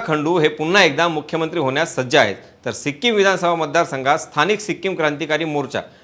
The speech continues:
म्हणजेच एसकेएमने बत्तीस पैकी एकतीस जागा जिंकल्या आणि आपली एक हाती सत्ता निर्माण केली. त्यामुळे सिक्कीम विधानसभेत विरोधकच नसल्याचं चित्र निर्माण झालं आहे.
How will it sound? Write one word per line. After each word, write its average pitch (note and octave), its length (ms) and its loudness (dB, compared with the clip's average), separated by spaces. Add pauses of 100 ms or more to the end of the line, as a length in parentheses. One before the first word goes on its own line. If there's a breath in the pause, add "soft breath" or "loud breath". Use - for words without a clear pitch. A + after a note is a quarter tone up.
(140 soft breath)
म्हणजेच G#3 420 4 (180)
एसकेएमने F#3+ 720 4
बत्तीस E3+ 400 -2
पैकी D#3 300 2
एकतीस E3+ 300 0
जागा E3 260 6
जिंकल्या D3 320 -2 (260 loud breath)
आणि F3+ 140 0
आपली G3 320 4
एक F#3+ 160 2
हाती F3+ 160 0
सत्ता D#3 300 -2
निर्माण C#3+ 360 0
केली. G#2 240 -6 (280 soft breath)
त्यामुळे D#3 300 2
सिक्कीम A3 400 0
विधानसभेत F3 540 2
विरोधकच E3 500 0
नसल्याचं D3+ 380 -2
चित्र C#3+ 280 -6
निर्माण D3+ 340 -2
झालं B2+ 220 4
आहे. G2 120 0